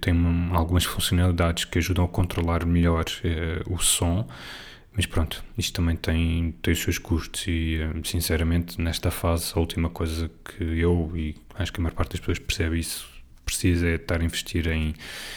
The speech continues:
ou estar a, a despender, a despender, aliás, peço desculpa, hum,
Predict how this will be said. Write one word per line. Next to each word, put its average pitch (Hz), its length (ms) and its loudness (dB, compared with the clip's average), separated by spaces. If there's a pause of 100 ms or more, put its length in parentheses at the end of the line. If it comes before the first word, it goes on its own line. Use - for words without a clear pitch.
(460)
ou - 60 -10
estar 82 340 2
a, 82 200 2
a - 20 6
despender, 85 680 4
a 90 80 6
despender, 87 560 4
aliás, 82 240 0
peço - 220 -6
desculpa, - 340 -8 (100)
hum, 85 600 0